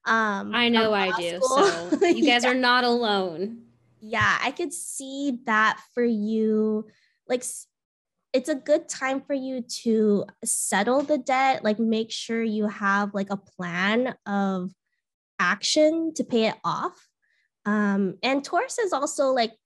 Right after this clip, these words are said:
Speaker 1: the wor-, they work hard, um, and h-, they hustle a lot. It's a, it's a lot of working hard, and it's in your sixth house, and that's a lot.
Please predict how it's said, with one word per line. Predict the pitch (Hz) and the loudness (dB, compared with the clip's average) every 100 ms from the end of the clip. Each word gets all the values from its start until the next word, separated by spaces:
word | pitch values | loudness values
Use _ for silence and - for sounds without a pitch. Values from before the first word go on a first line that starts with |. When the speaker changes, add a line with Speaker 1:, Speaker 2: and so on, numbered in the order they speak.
| _ _ - | _ _ -4
Speaker 1:
the | 240 | -2
wor-, | 220 214 - _ 233 | -2 -6 -10 _ -8
they | 277 294 | -4 0
work | 311 - - | 0 -2 -4
hard, | - 175 202 277 302 - - | -2 2 2 2 0 -4 -6
um, | 208 202 180 185 220 220 240 | -4 -2 -2 -4 -8 -8 0
and | 226 | 0
h-, | 196 | 0
they | - 220 | -4 -4
hustle | - 160 - 226 240 240 | -4 -6 -4 -2 -2 -2
a | |
lot. | 247 240 254 302 | 0 2 2 0
It's | 233 - | -4 -8
a, | - - | -10 -6
it's | 214 208 | -8 -2
a | 233 | 0
lot | 233 247 | 0 0
of | 208 | -2
working | 190 190 196 | -4 -4 -4
hard, | 226 170 | -4 -2
and | 233 247 | 2 2
it's | 240 | 2
in | 240 | 2
your | 208 | 2
sixth | 202 180 170 - | 0 -4 -4 -6
house, | 151 165 - | -4 -4 -6
and | 180 160 | -6 -6
that's | 165 - - - | -6 -10 -20 -8
a | 175 | -4
lot. | 175 160 - | -2 -4 -4